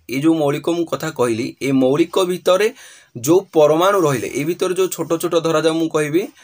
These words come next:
ଏମିତି ଛୋଟ ଛୋଟ ସବୁ, ଦେଖ, ଟିକେ ଗୋଟେ ସେକେଣ୍ଡ ୱେଟ୍ କରିଦିଅ। ଏଇ ଯୋଉ ଗୋଲ ଗୋଲ ଗୋଲ ଗୋଲ ଦେଖାଯାଉଛି ପିଲେ, ଏଇ ଯୋଉ ରହିଲା ପରମାଣୁ ରହିଲା, ଏମାନଙ୍କର ବସ୍ତୁତ୍ୱ ପିଲେ କ'ଣ ହବ?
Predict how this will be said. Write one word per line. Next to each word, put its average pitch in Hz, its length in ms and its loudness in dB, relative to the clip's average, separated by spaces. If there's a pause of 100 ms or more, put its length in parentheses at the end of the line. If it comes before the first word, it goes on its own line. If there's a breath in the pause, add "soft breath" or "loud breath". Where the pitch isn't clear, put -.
(340 soft breath)
ଏମିତି 127 340 -2 (120)
ଛୋଟ - 220 -8
ଛୋଟ 131 240 -8
ସବୁ, 113 260 -4 (260)
ଦେଖ, - 160 -8 (520)
ଟିକେ - 240 -6
ଗୋଟେ 117 240 -6
ସେକେଣ୍ଡ 120 260 -6
ୱେଟ୍ 113 160 -4
କରିଦିଅ। 107 260 -6
ଏଇ 113 100 -4
ଯୋଉ 120 120 -2
ଗୋଲ 131 240 0
ଗୋଲ 147 200 -6
ଗୋଲ 143 240 0
ଗୋଲ 139 200 0
ଦେଖାଯାଉଛି 113 340 0
ପିଲେ, 156 160 -6 (480 loud breath)
ଏଇ 175 180 2
ଯୋଉ 226 240 -2
ରହିଲା 190 320 2 (200)
ପରମାଣୁ 151 360 2
ରହିଲା, 147 200 -2 (100)
ଏମାନଙ୍କର 180 560 -2
ବସ୍ତୁତ୍ୱ 160 640 -2
ପିଲେ 180 140 0
କ'ଣ 175 200 0
ହବ? 190 140 -2